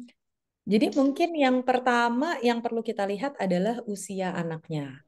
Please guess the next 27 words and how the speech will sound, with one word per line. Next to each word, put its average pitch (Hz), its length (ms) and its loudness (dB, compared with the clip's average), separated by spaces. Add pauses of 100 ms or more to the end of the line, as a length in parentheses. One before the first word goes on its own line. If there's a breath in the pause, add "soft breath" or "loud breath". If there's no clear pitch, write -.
(300 soft breath)
Karena 180 480 2
apa? 247 400 0
Karena 233 400 0
memang 254 400 -2
konsep 220 400 -2
abstrak 180 400 -4
itu 214 320 0
akan 214 400 -2
dikuasai, 170 1000 -2 (340)
eh, 185 400 0
setelah 202 840 2
yang 196 320 -2
namanya 175 640 -4
kata 160 300 -6
benda 151 560 -4 (240)
gitu. - 320 -12 (420 loud breath)
Jadi 220 320 4
biasanya 175 800 2 (400)
setelah 247 640 2
kata 208 320 -2
benda, 175 480 -2
jadi 202 160 -2
penguasaan 180 840 -4
kata 160 260 -6
benda, 151 540 -4 (180)
vocabulary 165 720 -2
dasar, 147 560 -6